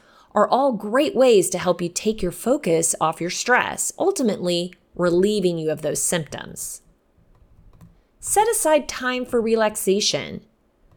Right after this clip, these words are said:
Relaxation is essential for a healthy mind, body, and spirit. You should try to make time to relax each day. During this time of self-care, you could take a nap,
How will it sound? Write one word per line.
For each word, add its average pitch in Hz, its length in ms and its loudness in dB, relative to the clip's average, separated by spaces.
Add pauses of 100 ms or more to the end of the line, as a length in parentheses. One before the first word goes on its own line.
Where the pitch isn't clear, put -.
(380)
Relaxation 233 880 2
is 175 220 -2
essential 170 720 0
for - 180 0
a 160 60 4
healthy 185 420 -2
mind, 185 580 2
body, 165 440 2
and 175 280 -2
spirit. - 760 -4 (680)
You 262 140 4
should 415 260 4
try 220 220 4
to 196 80 2
make 185 220 -2
time 180 240 0
to 185 100 -2
relax 185 480 0
each 254 300 -4
day. 233 500 -4 (540)
During 320 320 4
this 269 160 0
time 190 320 2
of 160 80 -2
self-care, 170 880 0 (300)
you 302 120 4
could 370 220 2
take 247 360 2
a 269 60 2
nap, 320 420 2